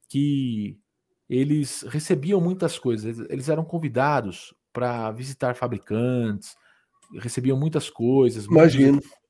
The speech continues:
Speaker 1: diferentes, e um deles era esse pedal.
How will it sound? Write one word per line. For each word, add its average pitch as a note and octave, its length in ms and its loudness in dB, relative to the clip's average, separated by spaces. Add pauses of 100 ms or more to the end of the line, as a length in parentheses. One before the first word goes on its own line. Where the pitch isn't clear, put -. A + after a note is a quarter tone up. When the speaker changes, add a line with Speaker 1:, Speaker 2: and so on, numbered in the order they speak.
(140)
Speaker 1:
diferentes, A#2 460 -4
e C#3+ 200 0
um F#3+ 100 4
deles F#3+ 300 6
era F#3+ 240 6
esse F#3+ 180 0
pedal. C#3+ 560 6